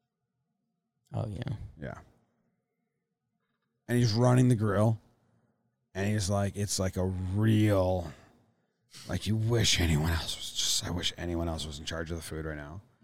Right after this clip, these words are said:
Speaker 1: Mm.
Speaker 2: 'Cause he's, like, constantly making you wait. Not ready yet. And then when it is ready,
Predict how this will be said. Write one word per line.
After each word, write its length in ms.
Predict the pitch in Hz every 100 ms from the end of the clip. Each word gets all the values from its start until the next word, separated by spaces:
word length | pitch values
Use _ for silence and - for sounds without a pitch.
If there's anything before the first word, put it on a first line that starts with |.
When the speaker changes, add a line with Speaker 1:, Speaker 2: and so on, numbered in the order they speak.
| 117
Speaker 1:
Mm. 200 | 104 - _ _ -
Speaker 2:
'Cause 140 | 98
he's, 200 | 110 90
like, 140 | 85
constantly 480 | - 101 101 - 90
making 140 | 90 82
you 100 | 82
wait. 240 | 80 80 - - -
Not 300 | 135 147 120
ready 280 | 143 156 139
yet. 340 | 107 78 - - _ _ _ _ _ _ _ _ _ _ _ _ _ _ _ _ _ _ _ _ _ _ _ _ _ _ _ _
And 120 | 107 123
then 120 | 120
when 120 | 110
it 80 | 104
is 200 | 107 120
ready, 400 | 139 151 160